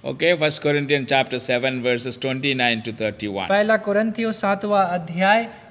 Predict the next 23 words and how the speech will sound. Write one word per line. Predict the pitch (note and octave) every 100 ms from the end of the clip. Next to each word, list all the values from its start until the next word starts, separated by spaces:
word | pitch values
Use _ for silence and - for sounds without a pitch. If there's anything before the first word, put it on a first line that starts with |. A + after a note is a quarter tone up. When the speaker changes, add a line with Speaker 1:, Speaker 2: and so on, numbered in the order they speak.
| F#3
Speaker 2:
उनतीसवें | F#3+ F#3 C#4+ B3 A#3+
वचन | G#3 F#3 G#3
से | F#3+ G3
लेकर | F#3+ F#3+ G#3
इकतीसवें | F#3+ G3+ G3 G#3+ G3+ G#3+ F#3
वचन | D#3+ D#3 D3
तक। | D3 C3+ - - -
Speaker 1:
And | D#3+ E3+ F3+ -
on | G3+ A3 F#3+ - A#3
two | C#4+ D#4 C4 - -
counts | A3 C#3 A#2+ C#3 D3 - - -
this | D#3+ D#3
is | D#3 - - -
true, | D#3+ A#2 - - - F#3
Speaker 2:
और | G3+ A3
दो | F#3+ E3 C4+ D#4+
बातों | A3+ C4 D4 C#4+
के | B3
विषय | A3+ G#3+ A3+ A#3+
में | G#3+
ये | G3+ A3+
सत्य | - C#4+ - F#3
है | D3+